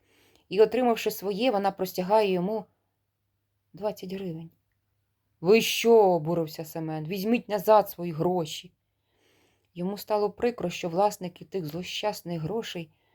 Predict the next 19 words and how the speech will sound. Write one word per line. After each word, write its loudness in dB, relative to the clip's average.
так -4
дешево -4
цінують -8
не -6
його, -4
а -18
себе. -12
Життя 0
надало 0
їм -2
урок, -8
а -8
вони -4
його -6
не -8
оцінили. -14
Смішно -12
і -10
гірко, -14